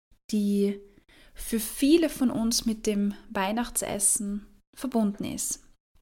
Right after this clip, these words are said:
Weihnachten ist für viele von uns mit ganz vielen Ängsten verbunden. Angst vor dem Weihnachtsessen, Angst, nicht kontrollieren zu können, was in dem Essen drin ist, Angst zuzunehmen,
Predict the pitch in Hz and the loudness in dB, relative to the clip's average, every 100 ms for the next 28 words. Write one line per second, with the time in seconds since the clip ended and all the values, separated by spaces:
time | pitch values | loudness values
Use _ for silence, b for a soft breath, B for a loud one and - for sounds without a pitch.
0 | _ - - _ - B B B B B | _ -20 -20 _ -16 B B B B B
1 | B 214 254 285 269 254 254 - 247 233 | B -2 -2 -2 4 4 4 0 2 2
2 | 240 247 285 285 233 214 233 - 233 226 | 2 2 2 0 -2 0 0 2 2 2
3 | 208 247 - 285 247 254 - 311 - - | -2 -2 0 0 2 0 0 -2 -2 -4
4 | 175 170 - 104 - b b b b b | -4 -6 -6 -10 -10 b b b b b
5 | b 196 214 - 220 202 202 208 247 240 | b 0 2 2 2 2 0 2 2 2
6 | - 226 220 - 220 214 214 b b b | 0 0 0 0 0 -2 -6 b b b
7 | b b - 190 202 208 - - - 214 | b b 0 0 0 -2 -4 -4 -2 -2
8 | 214 226 202 - 202 226 226 233 220 - | 0 -4 -4 -4 -2 -2 -2 -4 -6 -4
9 | 208 208 202 202 196 - 254 320 294 247 | -2 0 0 0 0 2 6 6 6 4
10 | 233 - 240 233 - 214 - 202 208 - | 2 2 2 0 -2 -2 -2 -4 -4 -6
11 | b b b b b b b 208 202 214 | b b b b b b b 0 0 -2
12 | - - 277 254 247 226 214 208 202 208 | -2 0 0 2 2 4 2 0 0 -2